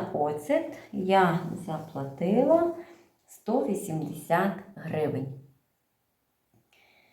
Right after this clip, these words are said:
Так, для чого я багато, скільки взяла оцту? Ну, інколи використовую, печу хліб, використовую оцет,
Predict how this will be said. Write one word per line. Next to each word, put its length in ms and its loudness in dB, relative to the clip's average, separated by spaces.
Так, 300 -6
для 140 8
чого 220 4
я 140 10
багато, 520 6
скільки 280 0
взяла 320 6
оцту? 720 2
Ну, 180 -6
інколи 400 4
використовую, 960 2
печу 280 -6
хліб, 380 2
використовую 840 0
оцет, 580 0